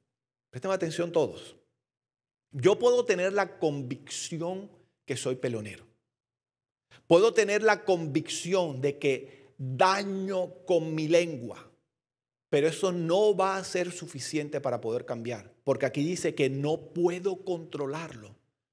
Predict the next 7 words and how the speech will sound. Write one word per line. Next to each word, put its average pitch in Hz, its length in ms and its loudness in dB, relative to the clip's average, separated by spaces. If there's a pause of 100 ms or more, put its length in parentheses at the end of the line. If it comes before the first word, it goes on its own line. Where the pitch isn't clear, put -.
(340)
No 160 280 0
tengo 208 380 2
la 180 240 2
capacidad 156 800 -2
humana 175 600 -2
para 147 220 -4
controlarlo. 135 680 -4